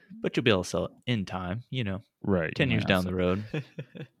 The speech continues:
Speaker 2: And
Speaker 1: One of
Speaker 2: then,
Speaker 1: my
Speaker 2: like
Speaker 1: strategies is gonna be just buy in a spot where even if they don't, if you can't sell it right away, if the downtown, like, expands,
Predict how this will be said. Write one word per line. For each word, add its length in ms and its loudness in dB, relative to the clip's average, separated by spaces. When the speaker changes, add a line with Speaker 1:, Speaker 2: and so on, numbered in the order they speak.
Speaker 2:
And 160 0
Speaker 1:
One 120 8
of 60 6
Speaker 2:
then, 40 6
Speaker 1:
my 60 8
Speaker 2:
like 60 2
Speaker 1:
strategies 560 4
is 80 -4
gonna 200 0
be 180 -2
just 340 -6
buy 520 0
in 120 -4
a 80 -6
spot 600 -2
where 400 -2
even 260 -2
if 200 -4
they 120 0
don't, 380 -4
if 60 -20
you 100 -20
can't 260 -4
sell 320 -4
it 200 -6
right 300 -2
away, 500 -4
if 420 -6
the 100 -4
downtown, 560 0
like, 180 -10
expands, 880 -8